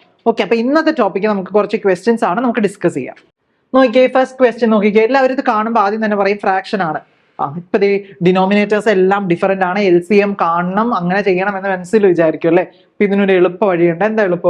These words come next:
വഴി? നോക്കിക്കേ, നമുക്കിവിടെ എൽ സി എം ഒന്നും കാണാതെ തന്നെ ചെയ്യാം. നമുക്കറിയാലോ eight by thousand എന്താ? eight by thousand നമുക്ക് എങ്ങനെ എഴുതാൻ പറ്റും? eight by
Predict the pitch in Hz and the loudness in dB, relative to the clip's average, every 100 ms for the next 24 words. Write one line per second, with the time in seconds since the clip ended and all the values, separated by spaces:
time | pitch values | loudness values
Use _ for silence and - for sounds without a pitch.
0 | 165 156 156 - _ _ 240 226 226 220 | 0 0 -6 -16 _ _ 0 2 2 0
1 | 220 - _ _ _ - 294 294 269 208 | 0 -6 _ _ _ -2 0 2 2 2
2 | 208 269 269 - - 226 254 254 277 247 | 2 -2 -10 -18 -4 0 2 2 0 2
3 | 214 214 214 185 196 208 208 175 190 147 | 2 2 2 0 2 2 2 0 -4 -4
4 | 135 - _ _ - 320 320 277 208 202 | -4 -6 _ _ -4 -2 0 0 2 2
5 | 190 196 - - 277 311 277 240 214 208 | 2 0 0 0 2 2 0 0 0 0
6 | 214 175 180 190 190 185 160 170 226 - | 0 0 0 -2 0 0 0 -2 -2 -8
7 | _ _ _ - 277 285 240 240 226 220 | _ _ _ -2 0 0 0 0 0 0
8 | 196 190 208 196 190 185 196 185 196 190 | -2 0 2 2 2 0 0 2 4 2
9 | 170 165 156 165 165 185 - 208 214 196 | 2 0 -2 -2 -2 -4 -2 2 2 2
10 | 196 185 | 2 0